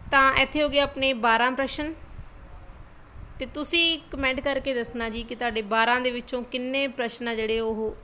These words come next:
ਸਹੀ ਗਏ ਨੇ ਤੇ ਕਿੰਨੇ ਤੁਸੀਂ ਗਲਤ ਕੀਤੇ ਨੇ। ਤੇ ਕਿਸ ਤਰ੍ਹਾਂ ਦਾ ਲੱਗਿਆ ਅੱਜ ਦਾ ਮੌਕ ਟੈਸਟ, ਜ਼ਰੂਰ ਕੁਮੈਂਟ ਕਰਕੇ, ਲਾਈਕ ਕਰਕੇ ਦੱਸਿਓ ਜੀ। ਤੇ ਜੇ ਪਸੰਦ ਆਇਆ ਤਾਂ ਆਪਣੇ ਫਰੈਂਡਸ ਨਾਲ ਜ਼ਰੂਰ ਸ਼ੇਅਰ ਕਰਿਓ ਤੇ ਸਕੋਰ ਸਾਰਿਆਂ ਨੇ ਹੀ ਮੈਂਸ਼ਨ ਕਰਕੇ ਜਾਣੇ ਆ। ਸੋ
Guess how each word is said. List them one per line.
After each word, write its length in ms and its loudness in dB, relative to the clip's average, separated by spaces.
ਸਹੀ 200 6
ਗਏ 240 6
ਨੇ 120 -2
ਤੇ 120 -2
ਕਿੰਨੇ 260 -2
ਤੁਸੀਂ 240 -4
ਗਲਤ 300 0
ਕੀਤੇ 280 -2
ਨੇ। 120 0
ਤੇ 60 2
ਕਿਸ 180 6
ਤਰ੍ਹਾਂ 220 8
ਦਾ 100 8
ਲੱਗਿਆ 320 6
ਅੱਜ 100 2
ਦਾ 100 2
ਮੌਕ 340 -2
ਟੈਸਟ, 360 0
ਜ਼ਰੂਰ 280 -2
ਕੁਮੈਂਟ 340 -2
ਕਰਕੇ, 380 0
ਲਾਈਕ 320 2
ਕਰਕੇ 260 -2
ਦੱਸਿਓ 340 -2
ਜੀ। 100 -4
ਤੇ 140 -4
ਜੇ 60 -4
ਪਸੰਦ 480 0
ਆਇਆ 180 2
ਤਾਂ 100 -4
ਆਪਣੇ 240 -6
ਫਰੈਂਡਸ 400 -4
ਨਾਲ 180 0
ਜ਼ਰੂਰ 260 -2
ਸ਼ੇਅਰ 300 2
ਕਰਿਓ 300 6
ਤੇ 100 4
ਸਕੋਰ 360 10
ਸਾਰਿਆਂ 400 8
ਨੇ 140 4
ਹੀ 160 2
ਮੈਂਸ਼ਨ 420 0
ਕਰਕੇ 300 0
ਜਾਣੇ 360 -2
ਆ। 40 -4
ਸੋ 180 12